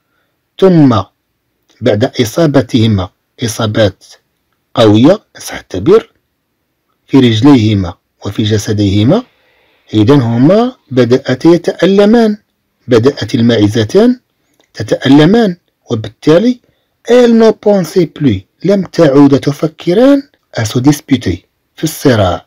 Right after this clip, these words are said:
à se disputer، في أن تتصارع، أن تتبادل الصراع. إذن ثم elles remontèrent sur le chemin en boitant et en bêlant. Elles remontèrent sur le chemin en boitant et en bêlant.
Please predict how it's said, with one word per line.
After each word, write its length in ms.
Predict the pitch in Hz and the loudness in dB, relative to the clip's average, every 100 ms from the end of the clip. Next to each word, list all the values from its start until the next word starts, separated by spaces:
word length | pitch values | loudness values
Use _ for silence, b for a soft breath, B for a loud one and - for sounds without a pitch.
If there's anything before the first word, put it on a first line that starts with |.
| _ - | _ -14
à 40 | |
se 140 | - 110 | -10 -4
disputer، 580 | 104 - - 107 190 220 _ _ _ _ _ | -6 -6 -12 -2 -2 -2 _ _ _ _ _
في 280 | - 208 220 - | -4 -2 -2 0
أن 160 | 151 135 | 0 0
تتصارع، 920 | 143 - 143 - 160 131 107 92 95 _ _ - | -4 -4 -6 0 0 2 0 -4 -8 _ _ -6
أن 140 | 131 | -6
تتبادل 680 | - 131 127 110 117 107 147 | -4 -6 -4 -2 -2 0 -2
الصراع. 580 | 185 - 127 95 92 - _ _ _ 117 | -2 -2 0 0 -4 -8 _ _ _ -2
إذن 220 | 131 156 | 0 0
ثم 360 | 143 156 233 254 _ _ _ | 2 2 2 -2 _ _ _
elles 200 | 247 208 | -2 2
remontèrent 560 | 165 117 104 98 95 | 2 2 0 -4 -8
sur 200 | - 110 92 | -8 -8 -8
le 80 | |
chemin 600 | 85 - 90 95 156 202 - | -8 -8 -6 -2 -2 -2 -4
en 140 | - 113 | -4 -2
boitant 560 | 101 165 98 - 196 208 _ _ _ _ 233 | 0 -2 -2 -4 -4 -4 _ _ _ _ -8
et 140 | - | -4
en 140 | - 220 | 0 0
bêlant. 340 | 131 95 80 _ _ _ _ - | 0 -2 -6 _ _ _ _ -10
Elles 140 | 120 | -4
remontèrent 520 | 104 101 92 98 180 | -2 -2 -4 -4 -6
sur 200 | - 104 | -4 -6
le 100 | 90 | -6
chemin 500 | - - 90 135 196 - _ _ | -6 -8 -2 -2 -2 -6 _ _
en 160 | 202 156 | -2 0
boitant 520 | 107 101 - 190 214 - | 0 -2 -2 -2 -2 -8
et 120 | 135 - | -10 -4
en 140 | 196 | -2
bêlant. 320 | 135 90 - | 0 -4 -6